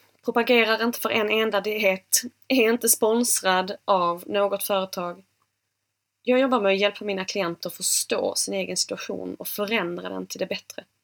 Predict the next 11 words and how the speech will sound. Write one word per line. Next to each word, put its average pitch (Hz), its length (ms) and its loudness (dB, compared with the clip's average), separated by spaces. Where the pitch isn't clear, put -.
I 330 100 -4
den 320 200 0
mån 208 200 2
de 170 140 -6
själva 147 300 -12
vill 285 320 -6
och 311 140 -8
tycker 339 220 -4
är 302 100 0
rimligt 294 380 -6
förstås. - 480 -12